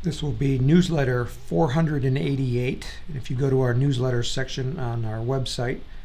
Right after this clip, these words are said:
uh, to get there, you go How To and Guides,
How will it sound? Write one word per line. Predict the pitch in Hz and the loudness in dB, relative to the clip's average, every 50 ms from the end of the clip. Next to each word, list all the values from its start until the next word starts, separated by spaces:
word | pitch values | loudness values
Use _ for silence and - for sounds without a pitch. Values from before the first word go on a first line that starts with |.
| - - - - - - - - - | -10 -10 -10 -10 -8 -10 -10 -8 -8
uh, | 165 143 123 120 110 - | -6 -6 -4 -6 -6 -8
to | - | -8
get | 120 120 156 151 - | -4 -2 -2 -2 -2
there, | - 147 135 135 135 | 0 0 2 2 2
you | 131 123 123 | 2 0 0
go | 117 120 127 120 117 | 0 0 0 0 0
How | - - 143 135 | -2 -2 -2 -2
To | 135 - - 147 139 | -2 -2 -2 0 0
and | 135 127 | 0 0
Guides, | 117 131 131 127 131 139 147 139 139 - - - - | 0 2 2 2 2 2 0 -2 -4 -6 -8 -8 -10